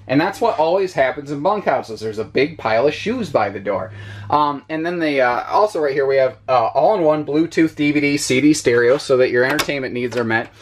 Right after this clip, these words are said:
And your T V does spin around to face a very private bedroom. But notice again the little touch on a Jayco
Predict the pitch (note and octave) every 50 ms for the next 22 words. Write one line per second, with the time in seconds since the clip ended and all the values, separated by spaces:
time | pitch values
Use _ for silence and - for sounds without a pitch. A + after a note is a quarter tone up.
0 | - - - - - - D#3+ E3 D#3+ C#3+ C#3+ C3+ - - F#3+ G3 F#3+ F3+ F#3+ F#3
1 | D#3 D#3 D#3 F3 F3+ - - - G#3 G3 F#3 E3 D3 C3 C3 C#3 D3 D3 - -
2 | C#3 C#3 C3+ - C3+ A#2+ A#2 A#2 C3+ D3+ G3 G#3 G3 F#3 - - D3+ C3+ C3+ C3
3 | C3+ B2 C3 E3 F#3+ F#3+ D#3 B2+ G#2+ G2+ G2+ - A2+ A2+ A#2+ A#2+ A#2+ B2 B2+ C3
4 | - D#3+ D3 D#3 E3+ E3+ D#3 C#3 C3+ C#3 C#3+ E3 E3+ E3 - D#3+ D#3+ D#3 - D#3+
5 | D3 C#3 B2 C3 D#3 F3 F#3 D#3+ - A#2+ A2+ A2+